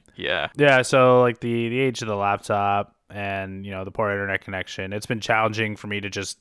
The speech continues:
Speaker 2: you know, navigate and play a game without constantly being dropped out of it. And I find the more intricate games are, the more difficult it is to navigate. But I don't think I'm quite used to the digital platform since I haven't really utilized it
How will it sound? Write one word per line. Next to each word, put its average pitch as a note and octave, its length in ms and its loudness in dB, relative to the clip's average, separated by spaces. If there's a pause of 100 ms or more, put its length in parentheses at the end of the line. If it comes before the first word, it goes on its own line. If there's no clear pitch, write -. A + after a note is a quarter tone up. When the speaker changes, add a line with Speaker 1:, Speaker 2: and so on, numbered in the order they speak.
(100)
Speaker 2:
you G2 120 -12
know, F#2 100 -8
navigate G2 480 0
and F#2 80 -16
play F#2 260 -2
a F#2 40 -4
game F#2 260 -4
without F#2 420 -6 (220)
constantly F#2+ 380 -10
being F2+ 260 -10
dropped F2+ 320 -6
out F2+ 160 -2
of G2+ 80 -6
it. G#2+ 240 -2
And A#2 140 0
I B2 60 4
find B2+ 260 4
the A#2+ 40 4
more A2+ 220 4
intricate A2 500 -2
games B2+ 380 0
are, C3+ 500 0
the G#2+ 120 -10
more G2+ 180 0
difficult G2 480 -4
it G2 40 0
is F#2+ 120 -6
to G2 80 -10
navigate. G#2+ 640 -2
But A2 120 0
I A2+ 80 4
don't B2+ 260 2
think A#2 240 -4
I'm G#2 200 -2
quite - 600 -4
used A#2 380 -4
to B2+ 100 -2
the A#2+ 80 -4
digital A#2 380 -4
platform A#2 500 -2
since G#2 200 -14
I G2 80 -4
haven't F#2+ 340 -8
really F#2 500 -8
utilized F#2+ 600 -4
it F#2 220 -6